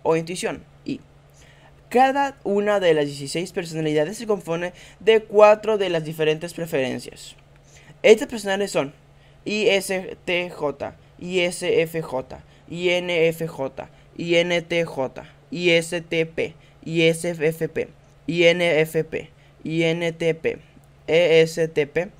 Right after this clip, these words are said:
E S F P, E N F P, E N T P, E S T J, E S F J, E N F J, E N T J y E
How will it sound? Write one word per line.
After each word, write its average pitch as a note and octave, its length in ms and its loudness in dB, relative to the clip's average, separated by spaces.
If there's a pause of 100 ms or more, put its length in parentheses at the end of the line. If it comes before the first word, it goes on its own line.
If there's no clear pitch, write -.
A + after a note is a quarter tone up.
(320)
E C#3+ 260 0
S B2+ 340 -4
F B2 220 -8
P, A3 200 -10 (440)
E F3+ 180 -2
N A#3+ 440 2
F E3 240 -4
P, G3+ 320 -6 (340)
E D#3 260 2
N G#3+ 520 0
T E3 180 2
P, G3+ 340 -6 (320)
E E3 240 2
S G3 380 -2
T C#3+ 220 -6
J, F3+ 440 -8 (420)
E E3+ 240 0
S G#3 400 -2 (100)
F D3+ 200 -6
J, F#3 440 -6 (340)
E - 200 2
N F#3 400 -2
F D#3+ 220 -6
J, F3+ 460 -8
E - 0 -
N - 0 -
T - 0 -
J - 0 - (280)
y A#3+ 260 -4 (140)
E A3 280 2